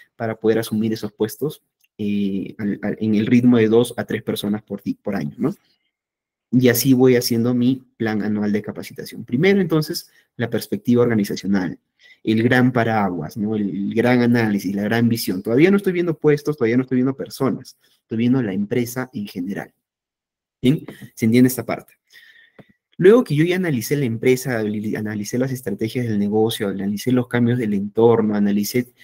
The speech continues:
las líneas de carrera, los tiempos de rotación, los tiempos de promociones, los movimientos de personal, ya analicé todo el gran, eh, panorama, ¿no? Analicé el panorama, recién me voy a enfocar en el análisis de las tareas o el análisis unitario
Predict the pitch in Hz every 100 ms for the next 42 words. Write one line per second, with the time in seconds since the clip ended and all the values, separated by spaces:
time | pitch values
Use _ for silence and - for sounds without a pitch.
0 | _ 113 104 117 123 123 120 110 98 98
1 | 113 117 117 110 101 101 - - 127 131
2 | 127 113 104 - - - 117 110 107 104
3 | 101 - 123 131 127 110 101 101 101 -
4 | 117 104 101 113 117 113 113 123 131 135
5 | 127 - 107 - 104 110 104 - _ _
6 | - 123 156 165 _ - 120 110 113 -
7 | 147 - 160 160 147 123 127 135 135 -
8 | _ - - _ _ 123 113 110 117 113
9 | 131 139 127 202 - - 135 117 104 104
10 | - - 156 160 135 123 208 _ _ _
11 | - 143 190 202 160 139 147 - 135 139
12 | 139 131 131 - 120 120 123 113 107 104
13 | 104 110 117 131 131 127 - 143 131 131
14 | 131 107 104 107 117 117 120 127 156 123